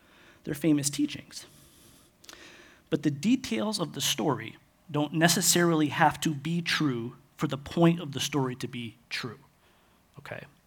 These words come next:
So a parable has this effective way you can teach people. You're telling them a story, and by the time they get to the end of the parable, you've told them something that might be true, complicated, or uncomfortable,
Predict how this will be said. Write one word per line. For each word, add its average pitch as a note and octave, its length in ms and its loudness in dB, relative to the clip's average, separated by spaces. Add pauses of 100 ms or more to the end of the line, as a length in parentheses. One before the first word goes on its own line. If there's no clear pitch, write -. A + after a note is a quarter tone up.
(540)
So C#3+ 240 2
a D3+ 80 -6
parable F3+ 540 4
has C#3+ 240 6
this C#3+ 180 -2
effective F3 500 0
way D3 120 4
you C#3+ 180 0
can C#3 140 -2
teach C3+ 260 -10
people. - 360 -16 (960)
You're A#2+ 120 -12
telling F#3+ 280 4
them A#3 120 8
a A#3 60 2
story, G2+ 420 -6 (680)
and C#3 100 -4
by C3 120 -2
the B2 100 -8
time G3 340 6
they F#3+ 100 2
get E3+ 200 -2
to - 80 -12
the D3 140 -2
end F3 160 4
of D3+ 60 -6
the C#3 80 -6
parable, C#3 540 2 (1300)
you've D3 240 -10
told B3 300 6
them E3 160 6
something D#3 340 2
that C#3+ 120 0
might C#3+ 200 -2
be B2 220 -10 (240)
true, F#3 500 0 (200)
complicated, D#3 640 2
or C#3 160 -4
uncomfortable, C#3 560 -6